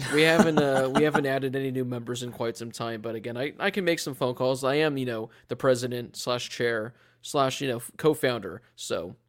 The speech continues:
Speaker 2: we'll see what we can
Speaker 1: Wow.
Speaker 2: do. But enough of that. Let's, uh, talk some Dodgers, because, Josh, there is actually a lot of Dodgers news that we gotta get to before you head out and go to a Kings game, as if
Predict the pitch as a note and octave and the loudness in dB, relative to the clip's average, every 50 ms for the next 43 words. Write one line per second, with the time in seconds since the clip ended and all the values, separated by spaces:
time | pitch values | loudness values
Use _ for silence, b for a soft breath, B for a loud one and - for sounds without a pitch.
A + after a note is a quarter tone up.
0 | - - - D3 C3 - E3+ D#3+ C#3 C3+ B2 - C3+ A2+ G#2+ G2+ G2 G#2+ A#2+ A#2+ | -10 -6 -4 -2 0 2 2 2 2 0 -2 -2 -2 0 0 0 0 0 -2 -4
1 | A#2+ - B B B B B - D#3 F3+ G3 F#3+ F3 D3 D3 D3 D3 - D3+ D3+ | -4 -6 B B B B B 2 4 4 6 6 4 4 4 4 2 2 2 2
2 | D3+ E3+ D#3+ D#3 D3+ C#3 - - D3+ D3+ D3 - D3 C3 A#2+ B2+ A2+ A2+ A#2 A2 | 2 4 4 4 4 4 2 0 0 0 0 0 -2 -4 -2 -2 -2 -2 -2 -4
3 | A#2+ A#2 - B2+ B2 - C3 B2 A#2+ - C3 A#2+ B2 A#2+ - C3+ C3+ C#3+ D#3 C#3+ | -6 -8 -6 -6 -4 -2 -2 -2 -2 0 0 0 0 0 -2 0 2 2 2 2
4 | D3+ C#3 C#3+ - - D3+ C#3+ B2 A#2+ B2 B2 A#2+ A#2+ A#2+ A2 - A#2 A#2 A#2 A#2+ | 0 0 0 -2 -2 0 0 0 0 0 -2 -4 -4 -4 -4 -6 -4 -4 -6 -8
5 | A#2 A2+ A#2+ A#2 A#2 A2+ A#2 A#2 - B B B B B B C3 C3 C3 B2+ C3 | -10 -10 -8 -8 -6 -6 -6 -8 -12 B B B B B B 2 2 2 2 2
6 | B2 A#2+ A#2+ A2 B2 A#2 A2+ - - A#2+ A#2+ A#2 A#2+ A#2 - - B2+ A#2 A#2 A#2+ | 0 0 0 -2 -4 -4 -4 -4 -4 -2 -2 -2 -4 -6 -4 -2 -2 0 0 -2
7 | A#2 A2 G#2+ A#2 A#2 - - C#3+ D#3 F3+ F#3 E3+ C#3+ C3+ - - - _ _ _ | -2 -4 -4 -6 -8 -6 -2 0 2 2 2 2 0 -2 -6 -10 -20 _ _ _
8 | _ _ _ _ _ - B2+ C3 F3 F#3+ F3+ D#3 C3 A#2 - - A#2 G#2 G#2 G#2 | _ _ _ _ _ -6 0 4 6 6 6 6 4 0 -4 -6 -12 -12 -12 -10
9 | - - F2+ F2+ G#2 A2 A#2+ A#2 B2 B2 B2 - - | -10 -10 -10 -8 -8 -8 -6 -4 -4 -4 -4 -6 -12